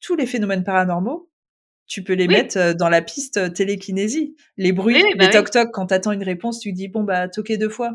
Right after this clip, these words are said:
Speaker 1: Ça se trouve, c'est toi qui l'as créé. Les bruits de pas, les machins, tu vois ?
Speaker 2: Ouais, ouais, non, mais complètement.
Speaker 1: On peut
Speaker 2: Et
Speaker 1: aller
Speaker 2: c'est,
Speaker 1: très, très loin
Speaker 2: et,
Speaker 1: comme
Speaker 2: et
Speaker 1: ça.
Speaker 2: c'est vrai que c'est tout aussi fou, quoi. De
Speaker 1: Ah,
Speaker 2: toute
Speaker 1: c'est ça.
Speaker 2: façon,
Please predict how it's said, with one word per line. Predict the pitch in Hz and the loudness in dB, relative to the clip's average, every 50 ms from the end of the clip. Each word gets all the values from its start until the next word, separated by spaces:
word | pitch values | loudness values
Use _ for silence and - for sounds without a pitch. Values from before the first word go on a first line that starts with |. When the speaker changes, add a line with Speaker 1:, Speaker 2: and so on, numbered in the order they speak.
| 233 _ | -10 _
Speaker 1:
Ça | - - 180 | -10 -10 -10
se | 180 | -8
trouve, | - 180 | -8 -10
c'est | - - 170 | -10 -10 -8
toi | 175 185 175 | -8 -8 -8
qui | - - | -8 -6
l'as | 170 165 170 | -8 -8 -8
créé. | - - 240 262 285 277 _ _ - _ _ _ - | -6 -6 -6 -6 -6 -10 _ _ -20 _ _ _ -4
Les | 185 190 | -4 -4
bruits | 185 185 208 226 | -2 0 -2 -2
de | 220 | -2
pas, | 220 - 247 233 226 226 | 0 2 2 4 4 4
les | 208 190 | 2 0
machins, | 180 180 175 - - 220 208 - | -2 -2 -4 -2 -2 -4 -4 -4
tu | - - | -4 -4
vois ? | 277 415 - - _ _ _ _ _ _ _ _ _ - | -4 -4 -4 -8 _ _ _ _ _ _ _ _ _ -2
Speaker 2:
Ouais, | 269 | 0
ouais, | 320 392 359 | 0 2 2
non, | 240 185 | 0 -2
mais | 180 180 | -4 -6
complètement. | - 175 165 175 190 190 302 359 | -8 -10 -8 -8 -8 -4 -2 0
Speaker 1:
On | 359 | 2
peut | 220 | 2
Speaker 2:
Et | 196 202 | 2 2
Speaker 1:
aller | 190 190 | 2 2
Speaker 2:
c'est, | 262 | 0
Speaker 1:
très, | 240 220 | 0 0
très | 214 - 294 | 0 0 2
loin | 202 202 | 2 4
Speaker 2:
et, | 190 | 4
Speaker 1:
comme | 233 214 202 | 4 4 2
Speaker 2:
et | 208 | 2
Speaker 1:
ça. | 190 196 | 2 0
Speaker 2:
c'est | 220 | 0
vrai | - 196 247 339 339 | 2 4 2 2 4
que | - 180 | 2 -2
c'est | 180 - 302 294 | -2 -2 -4 -6
tout | - 190 - | -4 -6 -6
aussi | 254 254 - 330 | -6 -4 -6 -6
fou, | 330 - - 269 | -6 -6 -12 -14
quoi. | 269 - 208 180 | -8 -6 -6 -6
De | 185 - - _ _ _ _ _ _ _ - - | -6 -6 -14 _ _ _ _ _ _ _ 2 2
Speaker 1:
Ah, | 226 240 | 4 4
Speaker 2:
toute | 208 214 | 4 2
Speaker 1:
c'est | - 196 | 0 2
ça. | - 214 180 | 4 4 4
Speaker 2:
façon, | 294 320 | 4 2